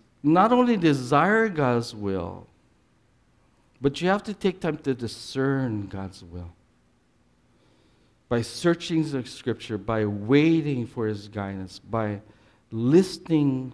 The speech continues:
for his voice. Many of us pray and pray and pray and say certain prayers, but we never stop to listen to, "Well, Lord, <laughs> what are you saying?"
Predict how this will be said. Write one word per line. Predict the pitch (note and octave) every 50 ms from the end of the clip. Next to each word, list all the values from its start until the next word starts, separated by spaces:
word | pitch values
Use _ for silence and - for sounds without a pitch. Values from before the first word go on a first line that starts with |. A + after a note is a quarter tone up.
| - - _
for | - A#2+ A#2
his | A#2 A2 G2+ G2 F#2+
voice. | F#2+ G2+ G#2+ G2+ G2 F#2+ F#2 F2 - - - - - - _ _ _ _ _ _ _ _ _ _ _ _ _ _ _ _ _ _ _ _ _ _ _ _ _ _ _ -
Many | - G#3 E3+ G3 A3 A#3
of | A3+ A3 G3 F#3+
us | F3 E3 - - B2 - -
pray | - - - F3+ F#3+ G3 G3
and | G3 F#3+ F3+ -
pray | - E3+ D#3+ D#3+
and | D#3 D3+ D3 C#3+
pray | - - D3 C#3 A#2+ F#2+ F#2 - -
and | - G#2 G#2
say | - - D3 C#3
certain | C#3 - - D3 C#3+ C#3+ - C#3+ C3
prayers, | B2 - - E3 D#3+ C#3+ - G2 G#2 - - _ _ _
but | A#2+ A#2+
we | A2+ C3 C3 B2+
never | B2+ C3 C#3+ E3 F#3 G#3+ G#3
stop | - - - - D3 C#3 - - _
to | - C3
listen | A2 G#2+ G#2 A#2 D#3 E3 - - - C#3 A2 G#2+
to, | - - A#2+
"Well, | A2 G#2+ A#2 B2 C3+ C3+
Lord, | C3 D3+ D#3+ D#3+ D3 C3+
<laughs> | C#3+ C#3+
what | - G#3+ F#3+ F#3+ -
are | A3+
you | G3+ - -
saying?" | - - - - - F#3+ C#4+ E4+ D4 F#3+ B2